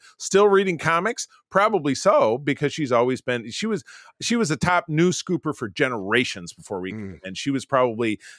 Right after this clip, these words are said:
Speaker 1: getting scoops for, you know, the, the Hearst publications when they started up. She's really a whiz. But anyway, uh, she's down there at the corner of Hollywood and Vine, waiting to, uh,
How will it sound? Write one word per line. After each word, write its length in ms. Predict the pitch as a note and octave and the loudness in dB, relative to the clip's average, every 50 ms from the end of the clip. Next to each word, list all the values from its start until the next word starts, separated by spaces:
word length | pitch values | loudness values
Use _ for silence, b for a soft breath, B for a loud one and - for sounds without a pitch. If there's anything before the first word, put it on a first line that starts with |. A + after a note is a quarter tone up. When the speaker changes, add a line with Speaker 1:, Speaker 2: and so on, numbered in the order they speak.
| B B | B B
Speaker 1:
getting 280 | - D#3 D#3 - B2 A#2 | 2 2 2 2 0 -6
scoops 500 | A2+ - - - - D#3+ D3+ D3 - - | -6 -6 -4 2 4 4 4 4 2 -4
for, 500 | - - - C#3 A#2+ A2+ A2 G#2 G2+ G#2 b b b b b b b _ _ - | -8 0 2 2 4 4 4 2 0 -2 b b b b b b b _ _ -4
you 140 | C3+ B2+ | -2 0
know, 340 | A#2 A2 G#2+ G#2 G2+ F#2+ F2+ F#2 | 2 2 2 2 0 -2 -4 -10
the, 260 | - A2 G#2+ A2+ A#2+ A2 | -14 -10 -6 -4 -4 -4
the 220 | G#2 A2 B2 A2+ | 0 0 0 2
Hearst 340 | - F3 F3+ E3 - - C#3+ | 4 4 4 4 4 0 0
publications 640 | - D3 A2+ A#2 A2+ - C#3 B2 A#2 - A2 G2+ E2+ | 0 0 2 2 0 2 2 0 0 0 -6 -8 -6
when 140 | A#2 A2+ | -4 -4
they 80 | G#2+ G#2 | -4 -4
started 380 | - - C3+ B2 A2+ G2+ G2+ A2 | -2 0 0 0 0 0 0 -2
up. 160 | G2+ F2 - | -2 -2 -6
She's 200 | - C3+ B2 G2+ | -8 -10 -8 -6
really 220 | B2+ B2+ A2+ A2 | -6 -4 -2 -2
a 60 | G2+ | -2
whiz. 240 | G2 A2 G#2+ G2 - | -2 -2 -4 -4 0
But 120 | - A#3+ G4+ | 2 4 4
anyway, 420 | A#4 C#4+ A3+ D#3+ C3 F#2+ D2+ - B B B B B B B - | 4 4 4 4 4 2 0 -6 B B B B B B B 2
uh, 200 | D#3+ D3+ D3 C#3+ | 4 4 4 4
she's 240 | - - F3+ D3+ | 2 0 -4 0
down 240 | - G#3 G3 G#3 G#3 | 2 2 2 4 4
there 120 | F#3+ F#3+ F3 | 4 4 2
at 100 | E3+ - | 2 -2
the 60 | D3 | -6
corner 220 | - D3 D3 C#3 | -6 -4 -4 -4
of 100 | B2 G#2 - | -4 -6 -6
Hollywood 400 | A#2 A#2 A#2+ A#2+ A2 A2 G#2 G2 | -4 -2 -2 -2 -2 -4 -6 -8
and 120 | G2 E2+ | -10 -8
Vine, 320 | E2+ F#2 F2+ F2+ F2+ F2+ G2 _ | -8 -8 -8 -8 -12 -14 -16 _
waiting 600 | F2+ E2+ G2+ A#2 B2+ C3 A#2+ B2+ B2 A#2+ A#2+ A2 - - | -14 -8 -4 -2 -2 -2 -2 -4 -6 -6 -10 -10 -12 -10
to, 300 | - A2+ G#2 G2 F#2+ F2+ b b b b b b - | -8 -6 -6 -6 -6 -8 b b b b b b -4
uh, 260 | F#2+ F#2 F#2+ F#2 | -2 0 0 0